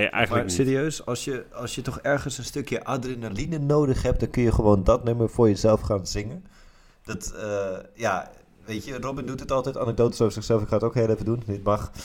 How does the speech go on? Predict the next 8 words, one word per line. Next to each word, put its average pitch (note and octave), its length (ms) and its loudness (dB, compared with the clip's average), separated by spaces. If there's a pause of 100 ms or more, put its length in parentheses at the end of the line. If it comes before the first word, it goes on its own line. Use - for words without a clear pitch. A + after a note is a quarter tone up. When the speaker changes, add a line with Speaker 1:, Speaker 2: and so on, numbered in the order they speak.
(200)
Speaker 2:
Ja, G#2+ 220 -2 (540)
ik, A2+ 240 -8 (300)
als A#2 260 -2
ik D#3+ 320 -10
van B2+ 300 0
de, A2+ 320 -4
eh, G2+ 580 -4
eh, G2 80 -6